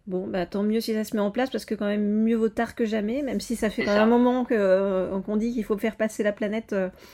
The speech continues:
Speaker 1: en premier et à juste titre. Euh, mais du coup, votre formation, elle va, hum,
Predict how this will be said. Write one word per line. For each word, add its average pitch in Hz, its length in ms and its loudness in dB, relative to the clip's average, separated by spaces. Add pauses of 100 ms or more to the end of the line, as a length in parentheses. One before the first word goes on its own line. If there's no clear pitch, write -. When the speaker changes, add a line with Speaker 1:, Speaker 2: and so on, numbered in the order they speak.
(340)
Speaker 1:
en 214 120 -2
premier 233 560 2
et 208 80 2
à 190 60 2
juste 214 360 -2
titre. 311 320 -2 (420)
Euh, 220 220 4
mais 233 120 4
du 262 100 2
coup, 339 100 -2
votre 302 280 4
formation, 269 520 0
elle 277 120 2
va, 240 280 6
hum, 220 300 0